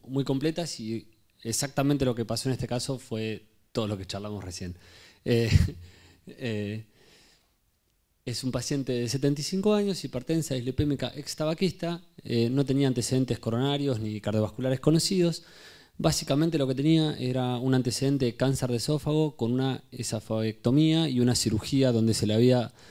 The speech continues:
subido el estómago a nivel retroesternal. Tenía un tórax irradiado también por el antecedente de un cáncer de mama. Y en una internación por un edema agudo de pulmón se hace el diagnóstico de estenosis aórtica,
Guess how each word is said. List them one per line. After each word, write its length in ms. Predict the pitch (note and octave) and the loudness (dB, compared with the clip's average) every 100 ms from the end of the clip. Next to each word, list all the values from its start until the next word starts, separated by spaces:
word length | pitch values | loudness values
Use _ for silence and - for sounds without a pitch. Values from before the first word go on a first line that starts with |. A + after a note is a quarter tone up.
| - | -10
subido 400 | - A2+ G#2+ B2 | 0 6 8 10
el 60 | A#2+ | 8
estómago 640 | F#2+ B2+ B2+ B2+ B2+ A#2+ | 6 4 6 6 6 4
a 100 | G2 | 2
nivel 320 | G#2+ A2+ A#2+ | 2 2 2
retroesternal. 840 | A2+ A#2+ A#2 - C#3 E3 E3+ F3+ F#3 - - - - | 2 2 0 0 2 6 6 6 2 -10 -20 -20 -2
Tenía 240 | B2 C#3 | 4 6
un 100 | C3+ | 6
tórax 320 | B2 C3+ - | 6 4 4
irradiado 320 | B2+ A#2+ C#3+ C3 | 2 6 6 6
también 300 | A#2+ C3+ A#2+ | 4 4 6
por 120 | A2 | 4
el 100 | A2 | 4
antecedente 680 | A2 G#2+ - A#2 B2 A#2+ G#2 | 2 2 6 8 8 6 4
de 300 | G#2 G#2 G2 | 6 8 8
un 200 | A#2 A#2+ | 6 4
cáncer 320 | C3 C3 D3 | 2 0 4
de 100 | E3+ | 6
mama. 340 | F3 F#3 F#3+ G3+ _ _ _ _ _ _ _ - | 8 6 4 0 _ _ _ _ _ _ _ 2
Y 240 | C3 C#3 | 8 10
en 180 | B2+ A#2+ | 10 10
una 120 | C3 | 10
internación 520 | C#3 A#2+ A#2+ - C3 A2 | 10 8 6 6 6 8
por 180 | G#2+ | 6
un 80 | A2+ | 6
edema 260 | A#2+ B2+ B2 | 8 8 8
agudo 220 | B2 B2+ | 10 10
de 60 | B2+ | 10
pulmón 520 | D3+ D3+ E3 E3+ E3+ | 8 8 8 8 4
se 140 | - | -2
hace 160 | B2+ C3 | 0 2
el 60 | |
diagnóstico 480 | A#2+ A2+ B2 - A#2 | 4 6 4 4 2
de 60 | A2 | 2
estenosis 440 | - A2+ A#2 A2+ | 2 0 0 0
aórtica, 480 | A2+ A2+ A#2 A#2 G#2 | 0 0 -2 -2 -2